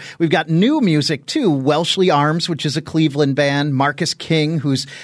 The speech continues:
uh, kind of a, a, uh, down south br-, blues and boogie type of guy.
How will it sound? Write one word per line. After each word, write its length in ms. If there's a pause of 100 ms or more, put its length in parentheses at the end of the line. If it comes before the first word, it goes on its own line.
(140)
uh, 340
kind 220
of 120
a, 420
a, 240
uh, 220
down 340
south 420
br-, 380
blues 500
and 160
boogie 340
type 260
of 80
guy. 360